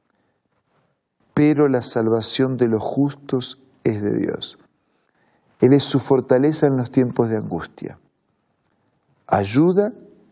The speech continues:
y libra. Libertará de los impíos y los salvará, por cuanto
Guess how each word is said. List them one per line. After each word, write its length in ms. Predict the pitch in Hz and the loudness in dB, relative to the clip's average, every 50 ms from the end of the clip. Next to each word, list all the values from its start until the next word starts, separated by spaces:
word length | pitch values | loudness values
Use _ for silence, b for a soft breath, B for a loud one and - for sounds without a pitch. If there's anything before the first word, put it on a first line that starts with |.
| _ _ _ _ | _ _ _ _
y 120 | _ 113 110 | _ -2 0
libra. 520 | 113 104 107 104 82 76 73 73 76 - _ _ _ _ _ b b b b b b b b b b b b b b b _ | 0 0 -2 -2 -4 -4 -6 -8 -10 -12 _ _ _ _ _ b b b b b b b b b b b b b b b _
Libertará 1000 | - 127 131 139 151 165 170 143 147 156 147 143 139 143 - 135 127 143 165 190 | 2 4 4 6 6 4 4 4 4 2 2 2 -2 0 0 2 4 4 4 4
de 120 | 196 202 | 4 2
los 300 | 190 185 170 156 - - | 2 2 0 -2 -2 -2
impíos 560 | 147 135 135 131 135 - 180 196 220 233 240 - - _ _ _ _ _ _ _ _ _ _ _ | -2 -2 -2 -4 -2 -2 0 0 0 0 -2 -4 -6 _ _ _ _ _ _ _ _ _ _ _
y 140 | - 117 120 | 0 2 2
los 320 | 113 113 117 110 - - - | 2 0 -2 -2 -4 -6 -4
salvará, 840 | - - - - - 170 185 185 165 151 120 107 113 107 98 92 - _ _ _ _ _ _ _ _ _ _ _ _ _ _ _ _ _ _ _ _ _ - - | -2 0 0 2 2 2 0 2 0 0 0 0 -2 -4 -6 -10 -16 _ _ _ _ _ _ _ _ _ _ _ _ _ _ _ _ _ _ _ _ _ -6 0
por 320 | 120 120 113 110 107 - | 0 2 2 0 -2 0
cuanto 680 | - 127 123 120 123 123 117 - - 113 113 - - | 0 2 2 2 0 -4 -6 -4 -2 -2 -2 -2 -6